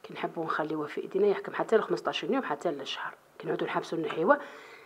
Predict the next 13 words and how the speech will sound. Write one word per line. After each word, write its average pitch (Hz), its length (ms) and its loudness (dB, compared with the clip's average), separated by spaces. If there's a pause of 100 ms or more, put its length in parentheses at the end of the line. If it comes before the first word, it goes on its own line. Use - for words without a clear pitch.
(140)
نديروا 208 340 8
ماء 190 160 10
سخون 190 460 8
برك، - 300 0
هذا 147 200 -4
مكان. 180 420 -2 (3000)
ثاني 180 220 0
نحسبوا 170 480 -4
واحد، 165 360 2
زوج، 196 560 6
ثلاثة، 165 1040 0
أربعة، 180 1000 8
خمسة. - 380 0